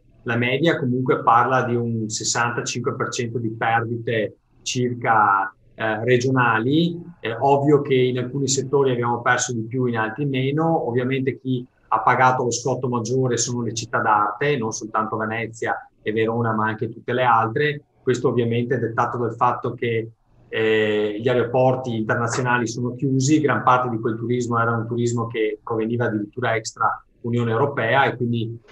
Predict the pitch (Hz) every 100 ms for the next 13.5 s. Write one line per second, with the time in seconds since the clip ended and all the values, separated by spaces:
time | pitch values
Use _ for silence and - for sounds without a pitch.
0 | - 107 110 104 120 127 135 123 - 143
1 | 135 143 - 110 120 117 120 117 - 131
2 | - 127 131 113 110 104 95 92 95 -
3 | - - - 113 117 117 113 113 110 110
4 | 104 127 113 127 127 131 127 123 123 117
5 | 120 117 107 127 120 113 113 110 107 120
6 | 120 107 - 139 135 123 120 135 156 156
7 | - _ _ 127 123 120 120 131 117 139
8 | 160 - 147 143 - 127 147 143 139 135
9 | 131 131 135 147 175 160 131 131 127 123
10 | 117 110 107 120 113 110 107 113 - 127
11 | 123 107 110 104 - - 117 131 135 113
12 | 123 113 - 117 123 - 110 107 127 135
13 | 135 110 117 143 139